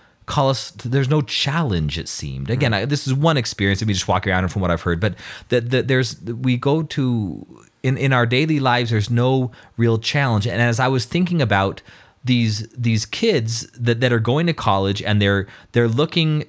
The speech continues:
Speaker 1: to be affirmed. They're, they're, they're looking to, to learn something that's gonna make them feel better rather than being challenged. And again, I, I, this is, there's goods to this. Of course there is. But I, I didn't see any challenge in saying,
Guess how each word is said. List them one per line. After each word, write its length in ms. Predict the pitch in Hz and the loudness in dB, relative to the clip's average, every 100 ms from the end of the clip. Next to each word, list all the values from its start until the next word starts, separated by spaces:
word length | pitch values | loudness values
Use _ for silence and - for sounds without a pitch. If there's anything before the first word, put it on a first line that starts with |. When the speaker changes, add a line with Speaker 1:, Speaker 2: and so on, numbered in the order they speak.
| - | -2
Speaker 1:
to 120 | 120 | 0
be 200 | 113 110 | 2 0
affirmed. 640 | 101 - 110 120 143 156 | -2 -2 0 2 0 -2
They're, 200 | 98 117 | 0 0
they're, 160 | 110 113 | 2 0
they're 200 | 117 117 | 2 0
looking 420 | 123 143 143 127 | 0 -2 -2 -2
to, 320 | 117 104 95 | 0 0 0
to 340 | - 104 92 82 - - _ _ _ _ | 0 0 0 -2 -10 -20 _ _ _ _
learn 460 | 107 110 143 180 170 | 2 2 2 2 0
something 260 | 139 123 | 0 0
that's 100 | 113 | 0
gonna 140 | 117 110 | 0 2
make 220 | 110 110 | 2 0
them 120 | 98 | -2
feel 380 | - - 147 151 | -2 -2 0 0
better 600 | 110 76 - 67 85 120 _ _ - | -2 -6 -6 -8 -8 -12 _ _ -2
rather 220 | 113 131 | 0 2
than 100 | 123 | 0
being 380 | 117 110 101 - | 2 2 0 -2
challenged. 680 | - - 156 156 107 82 101 | -4 0 2 2 0 -2 -2
And 100 | 120 | 0
again, 180 | 113 113 | 0 2
I, 140 | 95 - | 0 0
I, 80 | 113 | -2
this 260 | 123 139 | -2 -2
is, 200 | 139 123 | -4 -6
there's 260 | - 139 120 | 0 0 0
goods 400 | - 240 214 - | 0 0 0 -4
to 80 | 82 | -4
this. 260 | 80 - | -4 -4
Of 140 | 107 110 | -4 -2
course 240 | 139 120 | -2 -2
there 220 | - 73 | -2 -2
is. 120 | 73 - - - | -4 -6 -14 -2
But 160 | 131 127 | -2 0
I, 200 | 127 101 | -2 0
I 40 | |
didn't 260 | 127 147 160 | 0 0 0
see 320 | - 139 135 | -2 -2 0
any 200 | 113 110 | 0 0
challenge 480 | 110 - 117 123 117 | 0 0 0 0 0
in 80 | 107 | 0
saying, 280 | 117 107 | 0 0